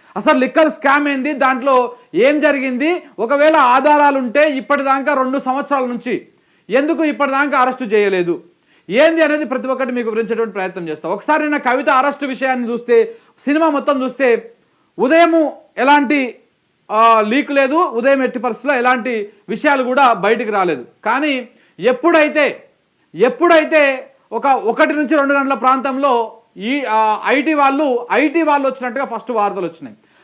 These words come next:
ఐటీ రైడ్స్ జరుగుతున్నాయి కవిత ఇంట్లో, కవిత కార్యాలయాల్లో ఐటీ రైడ్స్ జరుగుతున్నటువంటి వార్తలు, విషయాలు బయటకు వచ్చినాయి. మధ్యాహ్నం తర్వాత వచ్చింది. మధ్యాహ్నం తర్వాత అంటే అప్పుడు కనుక వీళ్ళు పార్టీ వాళ్ళో లేదనుకుంటే వీళ్ళ, ఆ,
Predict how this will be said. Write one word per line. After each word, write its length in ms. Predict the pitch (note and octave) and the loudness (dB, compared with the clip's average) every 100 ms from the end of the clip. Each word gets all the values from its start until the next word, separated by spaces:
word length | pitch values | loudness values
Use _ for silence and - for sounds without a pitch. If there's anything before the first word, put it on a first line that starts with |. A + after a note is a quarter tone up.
| _ E3 | _ 0
ఐటీ 340 | C4+ D#4 E4 | 2 2 2
రైడ్స్ 260 | C#4+ D4 B3 | 2 0 0
జరుగుతున్నాయి 420 | C#4 B3+ C#4 C4+ | -4 -2 -4 -2
కవిత 260 | A#3 B3 | -2 -2
ఇంట్లో, 360 | C4+ B3+ A#3 C#4+ | -2 -4 -2 -2
కవిత 240 | C#4 A#3+ | -2 -4
కార్యాలయాల్లో 1000 | B3+ A3+ A3+ B3+ B3+ B3 A#3+ A#3+ B3 A3+ - - - | -6 -2 -2 2 0 0 -2 -2 0 -2 -4 -20 -4
ఐటీ 300 | F#3+ C4+ D4+ | -2 0 0
రైడ్స్ 260 | C4 C#4 A#3 | 0 -2 -2
జరుగుతున్నటువంటి 580 | C4+ A#3+ B3+ A#3+ A#3+ A3+ | -6 -4 -6 -6 -6 -2
వార్తలు, 400 | A3 A3 A#3+ C4+ | -2 -2 -6 -6
విషయాలు 400 | A3 - A3 A3 | -6 -6 -4 -4
బయటకు 360 | F#3+ F#3 F3 | -4 -4 -6
వచ్చినాయి. 300 | F3 D3 C#3+ | -12 -12 -10
మధ్యాహ్నం 440 | F3+ G#3 C#4 C4+ A#3+ | -8 -2 -2 -2 -4
తర్వాత 360 | A#3+ A#3+ A3 | -4 -4 -4
వచ్చింది. 340 | - - A2 G2 _ _ _ - | -8 -12 -16 -18 _ _ _ -4
మధ్యాహ్నం 400 | A3 G#3+ D#4+ D4 | 0 2 2 0
తర్వాత 360 | C#4 D4 D4+ | 0 0 0
అంటే 460 | C#4+ C#4+ D4 C4+ B3+ | -2 0 0 0 -2
అప్పుడు 320 | A#3 - D#4+ | -4 -2 0
కనుక 220 | D4+ D4 D4 | 0 0 -2
వీళ్ళు 240 | C#4+ C4 | -4 -4
పార్టీ 340 | B3+ B3 B3+ | -2 -2 -2
వాళ్ళో 280 | C4+ C4 C#4 | -4 -2 -2
లేదనుకుంటే 400 | C4 B3+ B3 B3+ | -2 -4 -4 -4
వీళ్ళ, 340 | B3 B3 A#3 - - _ | -2 2 2 0 -10 _
ఆ, 100 | - | -2